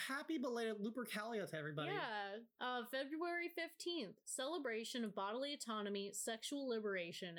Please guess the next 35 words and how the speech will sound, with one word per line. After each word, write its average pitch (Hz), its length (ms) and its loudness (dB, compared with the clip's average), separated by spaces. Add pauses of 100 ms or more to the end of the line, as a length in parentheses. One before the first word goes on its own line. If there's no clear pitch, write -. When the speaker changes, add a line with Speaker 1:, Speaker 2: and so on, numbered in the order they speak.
Speaker 2:
and 185 200 -4
reproduction. 170 960 -8
Speaker 1:
Oh, 269 80 0
it's 233 100 -4
based 208 200 -4
on 220 80 -2
a 180 120 -2
Roman 185 300 0
holiday. 147 560 -2 (1900)
Speaker 2:
In 240 140 0
keeping 285 380 -2
with 339 100 0
the 294 180 -2
ancient 240 440 -2
tradition, 196 720 -2
February 285 500 0
thirteenth 254 480 -2
and 294 100 -4
fourteenth 214 540 -2
are 214 140 0
observed 190 480 -2
as 190 160 -6 (100)
feast 302 380 -2
days 180 360 0
leading 233 360 0
up 185 160 -2
to 214 80 -10
the 208 160 -2
actual 214 420 -4
holiday. 190 500 0 (280)
What 233 180 2
we 247 80 0
are 240 140 0
translating 285 580 -2
this 190 240 0